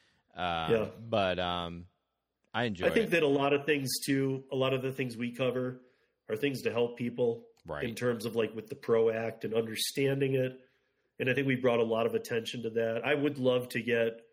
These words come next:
Speaker 2: uh, my girlfriend, Marissa.
Speaker 1: Mm-hmm.
Speaker 2: Uh, she doesn't drive anymore, but she did way back when. And I would love to get her to be my co-host. And in fact, I know she would.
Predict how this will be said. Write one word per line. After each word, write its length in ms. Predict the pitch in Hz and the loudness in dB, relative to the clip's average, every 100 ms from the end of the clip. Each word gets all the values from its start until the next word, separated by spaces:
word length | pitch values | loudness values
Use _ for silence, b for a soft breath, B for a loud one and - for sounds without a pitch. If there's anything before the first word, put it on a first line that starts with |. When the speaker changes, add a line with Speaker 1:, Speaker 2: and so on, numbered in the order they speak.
| b b b _ | b b b _
Speaker 2:
uh, 280 | 117 117 110 | 0 0 2
my 160 | 107 113 | 0 0
girlfriend, 500 | 117 123 120 123 117 | 4 2 4 0 2
Marissa. 540 | 113 113 - 127 123 - _ 104 | 2 2 2 -2 -2 -6 _ -10
Speaker 1:
Mm-hmm. 260 | 107 101 95 - 113 | -8 -8 -10 -10 -6
Speaker 2:
Uh, 180 | 107 104 | -2 -2
she 200 | - 160 | -2 2
doesn't 240 | 143 127 | 2 2
drive 280 | 117 117 113 | 2 2 0
anymore, 560 | 113 107 107 107 107 - _ _ _ - | -2 -4 -4 -2 -6 -12 _ _ _ -10
but 80 | 123 | -6
she 180 | - 143 | 0 2
did 260 | 127 123 120 | 4 2 4
way 160 | 120 | 0
back 280 | 117 113 107 | 2 0 0
when. 360 | 113 107 110 110 _ _ _ _ _ _ _ | -2 -4 -6 -10 _ _ _ _ _ _ _
And 120 | 139 | 0
I 40 | 139 | 2
would 180 | 143 | 2
love 200 | 139 135 | 4 2
to 80 | 127 | 2
get 160 | 123 117 | 0 -2
her 140 | 117 | -2
to 80 | 113 | -8
be 200 | 107 113 | -8 -8
my 160 | 110 104 | -6 -8
co-host. 540 | 101 110 104 107 104 | -6 -4 -4 -4 -6
And 100 | 123 | -8
in 60 | 117 | -6
fact, 360 | 127 120 - - | -2 -2 -4 -6
I 60 | 139 | 0
know 180 | 143 135 | 2 2
she 220 | 131 110 | 0 -6
would. 440 | 107 117 113 107 | -2 0 2 -2